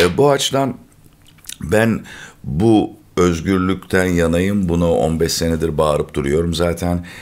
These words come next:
E, dijitalin, e, gelip bu konvansiyoneli ulusla-, e, ulusalları filan darmadağın edeceğini biliyordum. Bu çok güzel.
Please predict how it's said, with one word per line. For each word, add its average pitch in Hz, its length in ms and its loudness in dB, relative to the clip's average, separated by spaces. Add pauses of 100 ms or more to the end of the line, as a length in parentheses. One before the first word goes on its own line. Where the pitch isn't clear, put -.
(240)
E, 73 360 2 (160)
dijitalin, 80 760 0
e, 76 400 -2 (500)
gelip 78 440 -4
bu 73 500 -2
konvansiyoneli 76 960 -2
ulusla-, 69 840 -2
e, - 40 -4
ulusalları 73 720 -2
filan 76 360 -2 (400)
darmadağın 78 580 0
edeceğini 69 520 -6
biliyordum. 78 540 0 (400)
Bu 71 140 -6
çok - 260 -4
güzel. 92 340 0